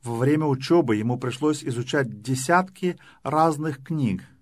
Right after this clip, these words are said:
Если бы он должен был делать операцию мне или кому-то из членов моей семьи, мне бы наверняка хотелось,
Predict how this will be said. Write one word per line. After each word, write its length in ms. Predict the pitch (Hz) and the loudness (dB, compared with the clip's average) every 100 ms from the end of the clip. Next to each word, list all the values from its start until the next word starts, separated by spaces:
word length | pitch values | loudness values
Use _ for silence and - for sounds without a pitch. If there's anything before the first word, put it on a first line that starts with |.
| _ _ _ _ | _ _ _ _
Если 400 | 127 127 175 175 | -2 2 4 2
бы 160 | 143 147 | 0 0
он 300 | 147 139 117 | 0 0 2
должен 360 | 147 147 143 | 2 2 0
был 140 | 131 117 | 0 0
делать 320 | 139 139 131 | 2 2 0
операцию 560 | 131 139 139 131 127 117 | -2 0 0 0 -2 -2
мне 440 | 123 135 117 95 | 0 0 0 0
или 200 | 113 117 | -4 -6
кому-то 360 | 131 127 127 120 | -2 -2 0 -2
из 120 | 110 | -2
членов 320 | 139 127 123 | -2 -2 -2
моей 280 | 117 113 104 | -2 -2 -2
семьи, 600 | - 113 120 170 104 - - - _ | -4 -8 -4 -4 -4 -8 -16 -20 _
мне 160 | 135 151 | -4 0
бы 100 | 160 | 0
наверняка 520 | 160 156 160 165 180 | 2 0 0 0 0
хотелось, 680 | - 190 214 143 92 - | 0 -2 2 2 0 -6